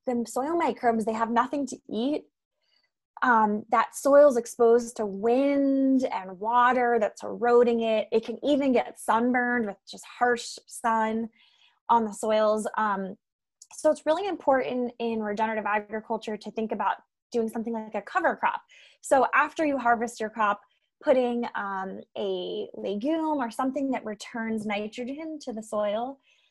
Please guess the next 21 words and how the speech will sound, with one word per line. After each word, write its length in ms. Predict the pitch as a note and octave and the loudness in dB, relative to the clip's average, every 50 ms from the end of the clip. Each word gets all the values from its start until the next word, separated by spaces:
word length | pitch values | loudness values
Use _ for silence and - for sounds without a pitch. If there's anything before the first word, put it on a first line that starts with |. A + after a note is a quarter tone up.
| _ _ _ - | _ _ _ -10
uh, 140 | A3 G3+ F#3+ | -8 -8 -6
like 160 | G#3 G3+ G3 - - - | -6 -8 -8 -6 -8 -8
alfalfa, 1300 | - - - - - - G#3 C#4+ C#4+ C4 B3 - - C4 C4 B3+ B3 A#3+ A#3 A#3+ A#3+ A#3 A3+ A3+ A3+ - - | -8 -8 -14 -8 -4 0 2 2 2 0 -4 -6 -6 -4 -4 -4 -6 -4 -4 -4 -2 -2 -2 -2 -4 -4 -6
um, 420 | G#3 F#3+ F#3 F3+ F3+ F3+ F#3 G3+ - | -8 -8 -8 -10 -12 -14 -16 -16 -14
there's, 240 | - G3 G3 - - - _ _ _ _ - | -14 -14 -14 -16 -20 -20 _ _ _ _ -10
you 100 | G#3+ G3+ | -10 -8
know, 100 | F#3+ F3+ | -8 -6
winter 640 | F#3 G#3 A#3 A3 G#3+ A3 - G#3 F#3+ F#3 F#3 F#3+ G#3 A3 A3 - _ _ - | -6 -4 -4 -4 -4 -6 -6 -6 -6 -4 -6 -8 -10 -12 -14 -20 _ _ -2
wheat, 460 | D4+ D#4 D4 C#4 C4+ C4 C4 - - _ _ _ _ _ _ | 0 2 2 2 2 0 0 -2 -4 _ _ _ _ _ _
rye, 500 | A#3+ A#3+ C4+ B3+ B3+ B3 B3+ B3 A#3+ B3 | -2 2 4 4 6 6 6 6 6 4
barley. 420 | A3 B3 A#3+ A#3+ A#3 A3+ A3+ A#3 | 4 6 6 6 6 4 2 0
There's 200 | G#3 G#3+ G#3+ - | 0 -2 -4 -2
so 120 | - C#4 C4 | 0 0 2
many 200 | C4 B3+ A#3 A3+ | 2 2 0 0
great 260 | G3+ A#3 A3 - - | 0 0 -2 -2 -2
cover 260 | - A#3+ G3 G#3+ G#3+ | -4 -2 0 0 0
crops 280 | G#3+ B3 G#3+ G3+ - - | 2 0 0 0 0 -4
that 160 | - - - - | -10 -10 -6 -4
farmers 360 | G#3 G#3 G#3 G#3+ G#3 G3+ - | -2 -2 -2 -2 -4 -6 -8
can 120 | - G#3+ | -10 -10
plant. 440 | G3+ - - G3 G3+ G3 F#3+ - - | -12 -10 -10 -8 -6 -6 -6 -6 -8